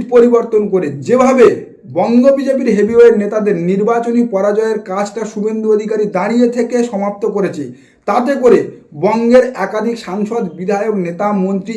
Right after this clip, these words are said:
এমনকি নিচু স্তরের ও কর্মী সমর্থকরা শুভেন্দু অধিকারীর পারফরমেন্সে খুশি নয়। আর এই মর্মে আরএসএস পরিষ্কার জানিয়েছে, আগামী দু হাজার ছাব্বিশ বিধানসভা নির্বাচনে যদি বঙ্গে ভারতীয় জনতা পার্টিকে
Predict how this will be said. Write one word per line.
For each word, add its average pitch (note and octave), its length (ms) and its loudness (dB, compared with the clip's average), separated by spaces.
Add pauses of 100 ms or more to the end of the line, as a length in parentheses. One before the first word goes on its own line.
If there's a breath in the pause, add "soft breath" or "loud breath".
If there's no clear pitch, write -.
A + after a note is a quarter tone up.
(140)
এমনকি A#3 540 0
নিচু F3+ 340 -4
স্তরের A#3+ 380 0 (120)
ও A3+ 100 6 (440 loud breath)
কর্মী A3 280 0
সমর্থকরা G#3+ 600 -4
শুভেন্দু G#3 380 0
অধিকারীর G3+ 380 0
পারফরমেন্সে F#3 680 -6
খুশি F#3 340 -6
নয়। D#3+ 300 -6
আর - 120 -2 (300)
এই C#4+ 240 8
মর্মে A3+ 560 0
আরএসএস A#3+ 440 -2 (120)
পরিষ্কার G#3+ 540 -2
জানিয়েছে, G#3+ 540 -2 (100)
আগামী A3 360 -4
দু A#3+ 160 -8
হাজার A#3 220 0
ছাব্বিশ G3 400 -8
বিধানসভা G#3 460 -8
নির্বাচনে G3+ 440 -8 (120)
যদি G#3 400 0
বঙ্গে F#3+ 340 -2
ভারতীয় F#3 420 -6
জনতা F#3 280 -8
পার্টিকে G3 340 -6